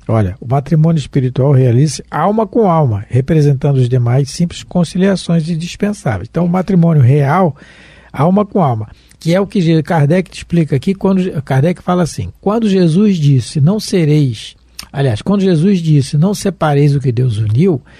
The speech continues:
essas palavras se devem entender com referência à união segundo a lei imutável de Deus, e não segundo a lei imutável dos homens. Então, ele tá dizendo que o ver-, o "não separeis o que Deus uniu" é esse aqui, alma com alma. Kardec explica isso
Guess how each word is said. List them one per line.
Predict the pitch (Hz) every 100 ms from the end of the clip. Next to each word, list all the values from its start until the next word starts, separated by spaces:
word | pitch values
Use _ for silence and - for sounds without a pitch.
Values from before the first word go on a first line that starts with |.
| - - - _
essas | 190 202 208 156
palavras | - 143 147 180 170
se | - 143
devem | 151 135 135
entender | 127 123 110 160 185 123 - _
com | 180
referência | 165 160 185 160 117 170 196 - -
à | 160
união | 165 147 156 202
segundo | - 160 135 202 196
a |
lei | 165 180
imutável | 196 247 262 - 185 208
de | 220
Deus, | 185 165 160 127 - - -
e | 185
não | 160 196
segundo | 220 - 165 185 220
a | 190
lei | 175
imutável | 185 220 - 147 151 160
dos | 208 262
homens. | 170 135 107 107 - - _ - - _
Então, | 170 214 160 - -
ele | 135
tá | 127 135
dizendo | 120 175 202
que | 175
o |
ver-, | 156 175 180
o | 160 156 180 190 _ _ 135
"não | 262 254
separeis | - 202 151 147 147
o | 127
que | 143
Deus | 123 127
uniu" | 123 139 226
é | 226 170
esse | 156 190 202
aqui, | 180 190
alma | 175 190
com | 196 339
alma. | 220 147 123
Kardec | - 117 123 143
explica | - - 156 151
isso | 165 151 180